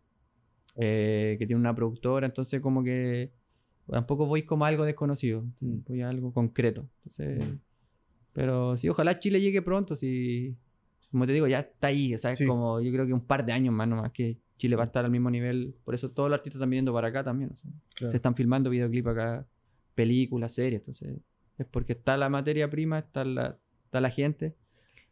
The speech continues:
Speaker 1: pero siento que falta un poquito más, como elevar los presupuestos, que se estandarice un poco más, no, no
Speaker 2: Mm.
Speaker 1: sé, pues, estoy inventando, no grabar un día con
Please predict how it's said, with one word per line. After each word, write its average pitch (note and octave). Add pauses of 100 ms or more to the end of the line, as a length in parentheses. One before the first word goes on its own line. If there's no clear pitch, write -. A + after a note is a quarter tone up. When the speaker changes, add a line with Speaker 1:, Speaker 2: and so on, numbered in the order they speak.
(500)
Speaker 1:
pero C3
siento C#3
que C#3
falta D3
un D3+
poquito D3
más, C#3
como B2+
elevar B2
los C#3
presupuestos, C3+
que B2+
se C3
estandarice B2+
un B2+
poco C3
más, C#3+
no, B2+
no B2
Speaker 2:
Mm. -
Speaker 1:
sé, A#2+
pues, A2+
estoy A#2
inventando, A#2+
no B2
grabar B2
un B2+
día C3
con B2